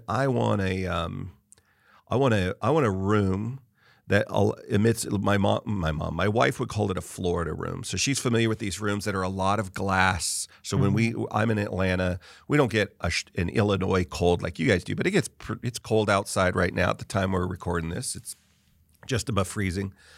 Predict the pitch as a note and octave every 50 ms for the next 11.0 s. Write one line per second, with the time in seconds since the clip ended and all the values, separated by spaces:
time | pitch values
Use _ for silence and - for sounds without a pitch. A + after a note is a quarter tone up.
0 | - - - - - - - - - - - _ - - A2 A#2 A2+ - - B2+
1 | B2 A2+ A2+ G2 F2+ G2 F#2+ G2+ G#2 G#2 G#2 G2+ F#2+ F#2+ F#2+ - - F3+ F3 D3
2 | B2+ A#2 A2 G#2 F#2+ G2+ G2 G#2 G#2 G#2 G#2 G#2+ G#2+ G2+ F#2 - - - - -
3 | - - F2+ F#2+ G2+ G2+ G2 G2 G2 F#2+ F#2 F#2 F2+ E2+ - - G#2+ A2 A2 A2
4 | G#2+ - - A2 G#2 F#2+ F#2+ G2+ G2+ F#2+ F#2+ F#2+ F#2 F2+ - - F#2+ - G#2 G2+
5 | G2 G2+ G2 - - G#2 F#2+ F#2+ F#2+ F#2+ F#2 E2+ - - - - B2+ A#2 A#2 A2+
6 | G#2+ G#2+ G#2 G2+ G2 G2+ G2 F#2+ - - - G2 - G2 F#2 G2 F#2+ - - F2
7 | F#2 G2 G#2 A#2+ B2+ A#2+ A2 A#2+ A2+ A2 G#2+ G#2 G2 G2 - - - - - -
8 | - - E2 D#2+ - - F2 - F2+ E2 - - - C3+ B2 A#2+ A#2 G#2+ G#2 G2
9 | - A2 A2 G#2 G2+ G2+ G2+ G2 F#2+ - - - - - - - _ - G#2 G2+
10 | G2+ A2 A#2 A2+ G#2+ G#2 B2 E3 F#3 C3+ A2+ G#2 G2+ G2+ G2 F#2 F2+ F#2+ F2+ -